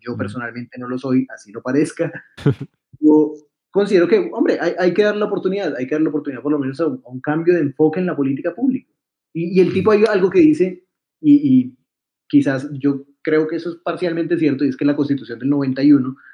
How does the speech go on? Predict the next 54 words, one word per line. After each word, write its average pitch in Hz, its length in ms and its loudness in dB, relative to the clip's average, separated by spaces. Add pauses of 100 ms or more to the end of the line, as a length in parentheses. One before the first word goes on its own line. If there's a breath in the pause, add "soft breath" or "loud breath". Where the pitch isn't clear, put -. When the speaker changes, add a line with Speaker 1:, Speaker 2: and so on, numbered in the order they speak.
Speaker 1:
tiene 147 140 2
cosas 151 160 2
muy 170 100 4
buenas, 254 360 0 (580)
muy 147 160 4
bonitas, 175 460 2 (500)
que 120 100 -14
nunca 113 220 -8
se 131 80 -6
han 127 80 0
ejecutado 131 400 -4
<laughs> - 60 0
en - 100 2
Colombia. 208 540 2 (420 loud breath)
Speaker 2:
Ujú. 120 160 -10
Speaker 1:
Y 139 80 2
el 143 80 6
tipo 151 220 4
dice, 170 140 4
"Hombre, 220 200 0
yo 143 100 4
lo 135 120 4
que 180 100 0
llego 143 300 4
es 156 260 2
a 165 80 -2
ejecutar 131 460 -8
la 131 120 -4
Constitución 135 480 -10
del 131 120 -6
noventa 139 300 -4
y 214 100 -6
uno, 185 100 -14 (100)
y 117 200 -8
ahí, 110 160 -10
Speaker 2:
Ujú. 104 240 -12
Speaker 1:
con 135 180 -4
las 127 100 0
herramientas 113 480 -10
que 156 80 -6
me 151 60 -2
da 131 80 -4
la 123 80 -8
Constitución 147 400 -4
del 151 120 -2
noventa 160 280 -4
y 175 80 0
uno, 170 320 -2 (380 soft breath)
no 143 160 0
tengo 147 260 2
interés 131 260 -2
en 139 80 -2
reelegirme", 165 800 0 (400)
y 120 400 0